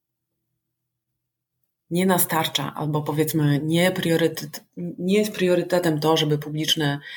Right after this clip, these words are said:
instytucje bardzo wspierały w funkcjach opiekuńczych, e, no to im bardziej one się z tego cofają, tym bardziej to wszystko spada na, e, kobiety jako takie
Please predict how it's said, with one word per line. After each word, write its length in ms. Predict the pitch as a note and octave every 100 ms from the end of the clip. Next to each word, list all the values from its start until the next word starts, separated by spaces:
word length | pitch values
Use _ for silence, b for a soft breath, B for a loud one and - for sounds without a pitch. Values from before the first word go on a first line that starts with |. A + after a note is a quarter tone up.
| B B
instytucje 720 | D#3 D3 D3 D#3 - D3+ D3 - _ _
bardzo 360 | - E3 F3 F3+
wspierały 520 | E3+ - F3 E3+ E3
w 100 | D#3
funkcjach 340 | - D#3 D#3+ D3+
opiekuńczych, 680 | D3 D3 E3 D#3+ A3+ B3 - B B B B B B -
e, 180 | E3 E3
no 140 | F3
to 440 | F3+ G3+ G3 G3 -
im 160 | F3+
bardziej 280 | F3 F3 E3+
one 120 | E3
się 120 | D#3+
z 80 | E3
tego 180 | F3 D#3+
cofają, 440 | D3+ D3+ E3+ F3+
tym 140 | E3 D#3+
bardziej 280 | D#3+ D3+ D3+
to 80 |
wszystko 280 | D3 - -
spada 380 | D3 C#3+ D3 C#3+
na, 460 | C#3 C3+ C3 C3 -
e, 200 | D3 C#3
kobiety 420 | - D#3 G#3 A#3+
jako 200 | B3+ A#3+
takie 400 | A#3 A#3 A#3+ A#3+